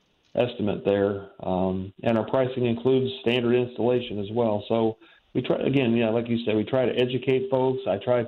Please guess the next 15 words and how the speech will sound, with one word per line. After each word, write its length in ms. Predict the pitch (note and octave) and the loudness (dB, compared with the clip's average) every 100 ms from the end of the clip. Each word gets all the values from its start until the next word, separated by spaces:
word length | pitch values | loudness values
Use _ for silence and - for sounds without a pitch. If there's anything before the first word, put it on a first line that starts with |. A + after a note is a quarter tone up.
| - | 0
to, 400 | A#2+ A#2 A2 A2 _ _ _ _ _ - | 2 2 0 -2 _ _ _ _ _ -2
as 160 | A#2 | 0
well 260 | A2 C3 B2+ | 2 2 0
as 60 | G#2+ | -2
a 40 | - | -2
company, 360 | C3+ B2 A2+ | -4 0 0
we 120 | A2+ A2+ | 0 0
try 240 | A#2+ A#2+ | 0 0
to 60 | A2 | -2
put 240 | - B2+ | -2 0
out 220 | A#2 A#2+ | 2 0
information 760 | A#2+ A#2 A#2+ A#2+ B2 A#2+ B2 A#2+ | -2 -4 -2 0 0 0 -2 0
to 40 | |
educate 580 | F#2+ G#2 A2 A#2 C#3 C3+ | 2 0 0 0 0 0
folks. 300 | C#3 D3 C#3+ | 0 -2 -2